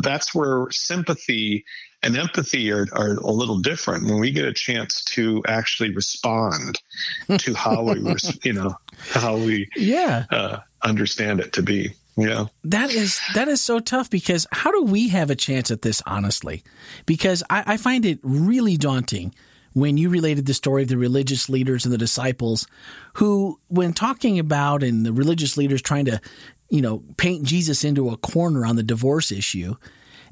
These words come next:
Speaker 2: And, you know, Jesus goes out of his way to kinda stay out of the fray and for sure out of the trap that they're setting for him.
Speaker 1: Right.
Speaker 2: And, and yet still neither of the groups, I mean, of course, one of them with the dog in the fight, that, you know, the hair's up on the back, they're ready for a fight.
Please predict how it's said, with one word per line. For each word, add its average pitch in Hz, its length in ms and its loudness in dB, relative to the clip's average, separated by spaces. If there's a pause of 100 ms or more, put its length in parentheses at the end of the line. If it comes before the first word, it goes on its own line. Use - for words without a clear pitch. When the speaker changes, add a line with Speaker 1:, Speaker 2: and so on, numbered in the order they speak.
Speaker 2:
And, 160 560 0
you 196 80 4
know, 196 100 0
Jesus 254 380 0
goes 220 240 0
out 196 140 2
of 202 80 2
his 170 120 0
way 170 300 2
to 123 240 0 (320)
kinda 165 220 0
stay 190 260 0
out 165 160 2
of 156 80 2
the 127 80 0
fray 156 460 0
and 113 160 0
for 135 100 0
sure 285 240 0
out 120 120 -2
of 107 60 -6
the 104 80 -6
trap 208 480 -2
that 117 140 -2
they're 117 140 0
setting 113 340 0
for 107 240 -4
him. 113 300 0 (520)
Speaker 1:
Right. 190 220 0 (180)
Speaker 2:
And, 202 140 -2
and 220 140 2
yet 247 260 2
still 302 300 0
neither 254 480 2
of 208 120 0
the 170 80 2
groups, 147 560 0
I 147 60 -2
mean, 160 220 2
of 147 80 -4
course, 202 280 0
one 226 200 0
of 185 80 0
them 127 160 2
with 123 140 0
the 127 60 0
dog 151 320 0
in 139 120 2
the 127 80 0
fight, 151 340 0
that, 117 220 -2
you 131 120 0
know, 113 60 0
the 110 80 -2
hair's 170 380 2
up 147 160 0
on 143 100 2
the 131 80 0
back, 131 260 -2
they're 170 200 2
ready 151 200 2
for 120 200 0
a 113 80 -2
fight. 139 400 0